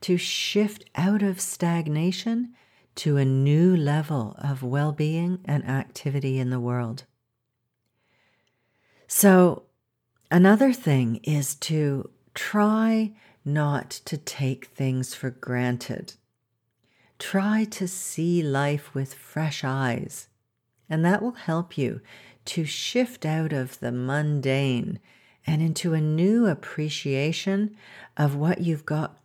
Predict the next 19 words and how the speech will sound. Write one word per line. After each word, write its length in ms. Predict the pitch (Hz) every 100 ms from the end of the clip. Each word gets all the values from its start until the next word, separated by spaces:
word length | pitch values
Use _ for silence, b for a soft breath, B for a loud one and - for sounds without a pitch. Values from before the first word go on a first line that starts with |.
| -
going 380 | 151 175 190 175
in 140 | 151
your 200 | 139 131
life 460 | 127 127 123 127 143
and 120 | 147
what 200 | 185 -
you've 220 | 208 208
got 280 | 180 - 143
going 400 | 143 156 160 156
for 160 | -
yourself. 800 | 147 143 143 - - 147 139 - _ _ _ _ _ _ _ B B B B -
And 140 | 170
this 340 | 220 247 - - _ _
really 340 | 165 202 214 180
helps 420 | 147 151 - -
to 160 | - - -
open 420 | 190 208 202 165
up 280 | 156 - -
that 320 | 139 131 -